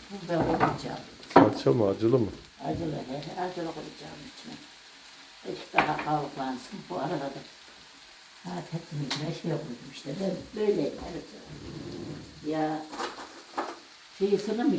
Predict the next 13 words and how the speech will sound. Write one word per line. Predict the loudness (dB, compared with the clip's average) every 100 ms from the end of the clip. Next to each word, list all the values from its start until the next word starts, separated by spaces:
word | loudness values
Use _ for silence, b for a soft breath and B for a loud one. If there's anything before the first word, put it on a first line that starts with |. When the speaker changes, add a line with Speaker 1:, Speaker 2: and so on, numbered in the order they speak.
| 2
Speaker 1:
kesiteyim | -4 0 6 8
mi, | 6
sıkmayayım | 2 -2 -2 2 2
mı? | 2 -4 -12 -12 2
Speaker 2:
Neyi? | 8 10 8 6 -10 -12 -12 -12 -12 -12 -12 -12 -12 -12 -12 -10 -10 -10 -8 -8 -8 -4
Speaker 1:
Çocuklarımızı. | 0 2 0 -2 -2 -2 -4 -6 -8 -10 -12 -12 -12 6
Speaker 2:
Yok | 6 10
ya, | 10 8
ısıtmaya | 6 2 6 8 10
gerek | 8 6 2
yok. | -2 -6 -12 -18 -20 -20 -18 -4
Speaker 1:
Bence | -2 -2
de, | -4